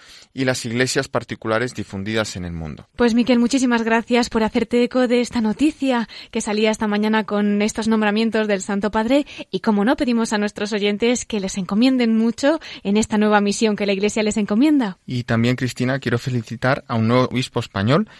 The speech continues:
Speaker 1: que es Monseñor Bartolomé Buigues, que ha sido nombrado nuevo obispo de Alajuela, en Costa Rica,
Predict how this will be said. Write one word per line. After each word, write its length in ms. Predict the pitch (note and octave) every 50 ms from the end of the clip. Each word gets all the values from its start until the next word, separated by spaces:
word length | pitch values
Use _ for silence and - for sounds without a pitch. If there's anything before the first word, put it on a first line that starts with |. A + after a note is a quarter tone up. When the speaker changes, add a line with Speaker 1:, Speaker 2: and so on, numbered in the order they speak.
| - - - - _ _ _ _
Speaker 1:
que 100 | - -
es 140 | A#2+ B2+ C3
Monseñor 420 | C3 A#2 A2 - - A2 A#2+ C3+ C#3
Bartolomé 560 | B2+ A2+ G#2+ - - G#2 G#2 G#2 A#2+ B2+ A#2
Buigues, 560 | D#3 C3 B2 C#3 D3 C#3 D3+ F#3+ - - - _ _ - - - _ _ _ _ _ _ _
que 120 | - A2
ha 20 |
sido 260 | G#2+ - - C#3+ D#3 D3
nombrado 400 | C3 A#2+ A#2+ A#2+ A#2+ A#2+ C3 B2
nuevo 320 | A#2 A2+ A#2 A#2+ B2+ C#3
obispo 320 | C3 A#2+ A#2+ - - D3
de 120 | C#3 B2+ A#2
Alajuela, 640 | - A2 A2 G#2 G2 - - E3+ G#3+ A#3 - - -
en 140 | - A#2 A2+
Costa 380 | G#2 - - A2 - - - A#2
Rica, 340 | C3 F#3+ A3 - A#2+ -